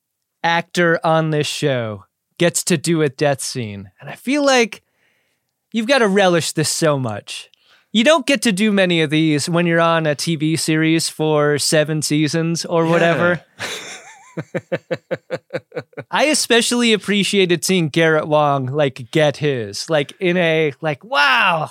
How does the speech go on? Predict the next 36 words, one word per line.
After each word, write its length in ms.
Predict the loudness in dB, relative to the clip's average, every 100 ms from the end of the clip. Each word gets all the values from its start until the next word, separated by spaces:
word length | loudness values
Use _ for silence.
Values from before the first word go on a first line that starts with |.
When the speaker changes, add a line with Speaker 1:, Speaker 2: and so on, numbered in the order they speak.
| -4
Speaker 1:
that's 240 | 0 0 2
gotta 180 | 0
be 120 | 2 0
so 260 | 2 2
Speaker 2:
<laughs> 0 |
Speaker 1:
much 280 | 4 0 0
fun. 580 | 2 4 6 4 0 -4 -12 _ _ -2
Speaker 2:
Do 80 |
you 60 | 0
think 280 | 0 -4 -4
Picardo 880 | -4 -2 0 0 2 2 2 0 -2
and 320 | -4 -4 -4 -2
Jerry 300 | -2 0 -2
Ryan 680 | -2 0 0 0 -2 -4 -8
felt 380 | -4 -2 0
like 200 | -2 -4
they 100 | -2
got 180 | 0 -2
ripped 360 | 0 -2 0 -2
off 280 | 0 -2 -2
having 320 | -4 -2 -6
to 100 | -4
do 180 | -2 0
theirs 360 | 0 0 -2
as 120 | -4 -4
a 100 | -6
tandem 540 | -6 -4 -2 -2 0
death? 500 | 0 2 0 -6 -16 -20 _
Speaker 1:
Yeah, 580 | -4 -2 0 0 0 -4 -8 _ _ -6
yeah. 340 | 0 0 -2
I'd, 80 | -8 -14 _
I'd 160 | -2 0
want 260 | 2 2
a 40 | 0
solo 420 | 0 0 0 -4
death, 420 | -4 -6 -6 _